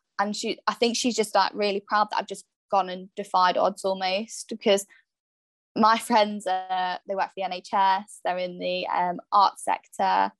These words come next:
they're teachers, they're not,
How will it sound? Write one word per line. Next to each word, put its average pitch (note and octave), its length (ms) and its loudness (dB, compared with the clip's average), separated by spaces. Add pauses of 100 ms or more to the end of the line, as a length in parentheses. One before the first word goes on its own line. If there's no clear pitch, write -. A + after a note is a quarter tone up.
(420)
they're F#3+ 100 2
teachers, F#3 920 0 (720)
they're F#3 120 6
not, F#3+ 400 0